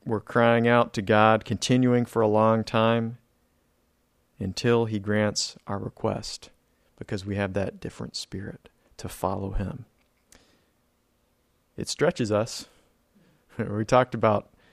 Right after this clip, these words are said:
you know, that po-, that process of becoming new wineskins. God will take us through those times of crying out to him, seeking his face, and it's stretching so that it, he can enlarge us,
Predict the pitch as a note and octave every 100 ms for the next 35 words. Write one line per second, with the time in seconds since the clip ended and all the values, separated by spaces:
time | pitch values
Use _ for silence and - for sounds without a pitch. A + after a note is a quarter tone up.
0 | _ _ _ A2 G#2+ A#2 B2+ - - -
1 | A2+ - - A#2+ - _ - A2+ - -
2 | A#2+ B2+ A#2+ A2 G#2 G#2+ - G#2 G2+ G#2
3 | G#2+ G2 A2 A#2 - G2 G2 - - _
4 | _ _ _ _ _ _ _ _ _ G#2+
5 | G#2+ G2+ A2+ A2 G2+ - A2 G2 G2+ F#2+
6 | - - _ _ - G#2 G#2 G2+ F#2+ G#2+
7 | G#2 - G#2+ G#2+ G#2+ G#2 A#2 - G2+ F#2+
8 | G2 G#2 - - _ _ _ - - -
9 | A2+ G#2+ G2+ - - G2+ G#2 - - _
10 | _ - G2 - - - A#2+ B2+ - F#2
11 | F#2 - G2 G2 G2 - _ _ B2+ A#2
12 | F#2+ - G2 F2+ G2 G#2 F#2+ - - -
13 | - -